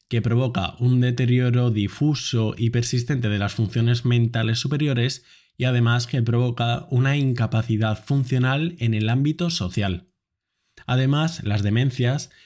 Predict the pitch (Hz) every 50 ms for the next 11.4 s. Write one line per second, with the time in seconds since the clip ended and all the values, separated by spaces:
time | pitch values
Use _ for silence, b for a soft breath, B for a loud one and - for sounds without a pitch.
0 | B B B - 139 135 120 139 131 127 127 135 143 143 - 156 156 156 151 147
1 | 147 123 - 127 120 120 120 - 123 117 113 - 120 113 107 104 104 - - -
2 | 117 117 113 101 107 104 101 101 95 - - 131 127 123 117 113 120 120 - B
3 | B B B B B B B _ - 135 131 151 147 131 120 110 107 110 113 120
4 | 139 143 151 143 135 127 123 120 - 151 151 147 139 151 151 156 160 160 - -
5 | 117 117 123 135 139 135 143 156 151 - - - - 131 139 143 131 - - 110
6 | 110 104 95 - 90 87 85 - - - 113 120 123 131 127 123 - 147 156 139
7 | - - 117 107 107 107 101 90 - 92 90 92 B B B B B B B _
8 | - 123 131 139 139 123 - 131 120 117 113 - - 117 110 104 - - 110 95
9 | 87 117 123 123 110 95 92 92 104 104 104 104 101 - - 120 120 120 117 117
10 | 117 113 110 110 110 104 107 104 - 117 113 107 - - 120 117 - - 92 92
11 | 107 117 120 110 104 92 B